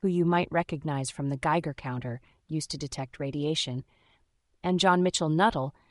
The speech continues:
decided to tackle the question, is there a quantitative relationship between the half-life of a radioactive substance and the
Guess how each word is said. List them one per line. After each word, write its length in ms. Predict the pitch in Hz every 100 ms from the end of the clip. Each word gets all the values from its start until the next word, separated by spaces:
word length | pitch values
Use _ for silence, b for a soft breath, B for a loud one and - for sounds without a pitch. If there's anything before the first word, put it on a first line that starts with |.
| b
decided 420 | 196 - 233 247 214
to 80 |
tackle 380 | 185 170 160 151
the 100 | 143
question, 600 | - 165 160 - 131 135 _ _ _ _ _
is 220 | - 247 -
there 160 | 254
a 80 | 185
quantitative 720 | - 214 214 226 - 202 185
relationship 720 | 170 165 202 - 160 - 123 -
between 300 | 156 - 156
the 60 | 139
half-life 600 | - 165 - 160 147 -
of 100 | 139
a 80 | 139
radioactive 640 | 147 151 147 135 - 131
substance 760 | - - 226 - 135 123 - - b b b b
and 140 | 160
the 100 | 156